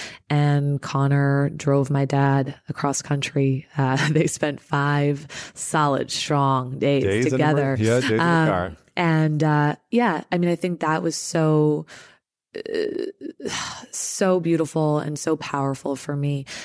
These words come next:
Speaker 1: um, to just see your love for him in the way that you have it and, and the way that he has it for you. Um,
Speaker 2: Well, I just wanted to touch on that real
Speaker 1: Yeah.
Speaker 2: quick, if I can. Yeah, I think one of the things that allowed me to do that is I didn't feel this expectation from you that I had to do that.
Speaker 1: Sure.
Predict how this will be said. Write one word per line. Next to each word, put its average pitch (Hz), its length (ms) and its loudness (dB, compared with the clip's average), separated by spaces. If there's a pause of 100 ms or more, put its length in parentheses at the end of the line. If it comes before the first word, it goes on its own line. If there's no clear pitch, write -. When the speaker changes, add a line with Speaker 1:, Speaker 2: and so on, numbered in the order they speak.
(140)
Speaker 1:
um, 147 220 0
to 143 100 -4
just 151 200 -4
see 151 200 0
your 143 200 2
love 160 260 -2
for - 200 -6
him 143 540 -4
in 151 100 0
the 143 100 2
way 147 180 0
that 160 140 -2
you 143 80 0
have 139 220 0
it 143 200 -2
and, 160 240 -2 (100)
and 156 160 2
the 156 40 4
way 151 120 4
that 147 80 2
he 147 160 0
has 135 200 2
it 135 80 -2
for - 140 -4
you. 139 320 2 (400)
Um, 147 500 2
Speaker 2:
Well, 117 160 4
I 110 120 4
just 110 180 0
wanted 107 180 0
to 90 80 -4
touch 90 280 -4
on 87 80 -2
that 87 160 0
real 156 100 2
Speaker 1:
Yeah. 147 140 0
Speaker 2:
quick, 87 200 0
if 85 80 -6
I 90 80 0
can. 85 460 -2 (180)
Yeah, 117 240 0
I 95 40 2
think 104 240 -2
one 107 100 4
of 101 60 4
the 95 80 2
things 104 180 0
that 90 80 2
allowed 87 320 2
me 92 80 2
to 90 80 0
do 90 200 2
that 90 180 4
is 85 120 0
I 95 120 2
didn't 107 240 0
feel 104 320 0
this 95 220 -2
expectation 98 600 -4
from 90 160 -6
you 85 60 -2
that 82 120 0
I 80 60 -4
had 82 360 -6
to 87 80 -10
do 85 180 -4
that. 76 240 -4
Speaker 1:
Sure. 139 300 -4